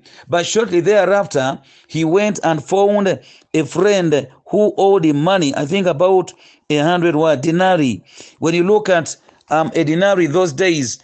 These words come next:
I'm not teaching forgiveness in its entirety right now. But when you look at a denarii in those days, I think it was a day's labor. Now,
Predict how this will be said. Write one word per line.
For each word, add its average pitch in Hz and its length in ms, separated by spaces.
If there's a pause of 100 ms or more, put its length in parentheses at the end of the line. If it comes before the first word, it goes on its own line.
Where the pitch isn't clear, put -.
(140)
I'm 151 120
not 202 180
teaching 165 380
forgiveness 147 580
in 139 140
its 165 160
entirety 147 760
right 160 240
now. 151 340 (360)
But 156 140
when 202 120
you 185 80
look 190 280
at 156 200 (320)
a 156 140
denarii 175 360
in 156 80
those 175 180
days, 180 320
I 151 100
think 160 260
it 156 100
was 143 260
a 147 80
day's 165 360
labor. 143 360 (340)
Now, 170 300